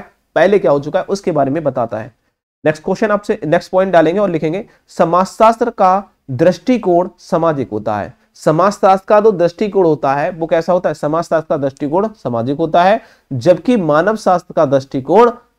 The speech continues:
सांस्कृतिक होता है, क्योंकि मानव शास्त्र का अधिक अध्ययन मानव और संस्कृति की उत्पत्ति और विकास पर होता है। अब यहां बोला गया है, पांचवा पॉइंट को ध्यान से समझेंगे,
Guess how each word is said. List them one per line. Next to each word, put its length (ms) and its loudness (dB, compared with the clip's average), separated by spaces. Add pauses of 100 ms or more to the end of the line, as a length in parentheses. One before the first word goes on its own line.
(120)
सांस्कृतिक 640 0
होता 280 -6
है, 140 -12 (600)
क्योंकि 300 6
मानव 380 2
शास्त्र 400 2
का 120 2
अधिक 500 2
अध्ययन 480 0 (320)
मानव 600 2 (500)
और 180 8
संस्कृति 680 -2
की 120 -2
उत्पत्ति 720 -2 (340)
और 140 6
विकास 500 2
पर 100 0
होता 260 -6
है। 120 -12 (200)
अब 140 0
यहां 220 2
बोला 240 4
गया 160 0
है, 40 4
पांचवा 400 -4
पॉइंट 260 -4
को 120 -4
ध्यान 220 -4
से 100 -8
समझेंगे, 480 -6